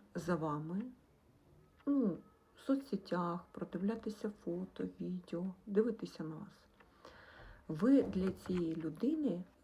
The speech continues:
така, знаєте, емоційна. Ця людина на відстані, але вона в такому,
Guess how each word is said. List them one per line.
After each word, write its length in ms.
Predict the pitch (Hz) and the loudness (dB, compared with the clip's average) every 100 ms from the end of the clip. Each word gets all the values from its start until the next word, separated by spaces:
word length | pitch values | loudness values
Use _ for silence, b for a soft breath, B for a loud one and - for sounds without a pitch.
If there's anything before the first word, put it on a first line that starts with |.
| _ | _
така, 280 | - - 165 | -8 -4 -4
знаєте, 340 | 160 175 202 - - | -2 -2 -2 -4 0
емоційна. 1120 | 180 175 175 - 175 175 202 208 208 202 202 - - - _ B B B B - | 2 2 -2 -6 0 4 6 6 6 2 0 -4 -20 -20 _ B B B B 2
Ця 180 | 220 | 6
людина 460 | 214 196 226 202 165 - _ - | 8 8 8 6 6 -2 _ -2
на 140 | 170 | 0
відстані, 680 | 160 233 269 - 196 175 160 - | 2 0 -2 -4 -2 -2 -4 -8
але 440 | - 170 175 208 - - | -4 0 2 2 0 -6
вона 480 | 160 165 175 175 185 | -10 -4 -2 0 0
в 100 | 165 | -4
такому, 600 | - - - 170 160 160 | -8 -8 -4 -4 -4 -8